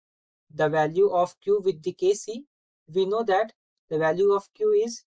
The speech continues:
two thousand, which is greater than the K, which is three hundred fifty.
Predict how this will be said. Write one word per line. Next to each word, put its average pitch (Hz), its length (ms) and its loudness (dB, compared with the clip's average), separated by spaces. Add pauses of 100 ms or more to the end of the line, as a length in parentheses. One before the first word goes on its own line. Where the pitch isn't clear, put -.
(760)
two 226 280 -2
thousand, 180 460 0 (400)
which 160 160 -12
is 180 160 0
greater 165 460 -2
than 202 260 -2 (640)
the 175 280 -6
K, 208 300 2 (140)
which 156 180 -14
is 196 120 -2
three 214 280 -4
hundred 180 420 -2 (600)
fifty. 240 540 -6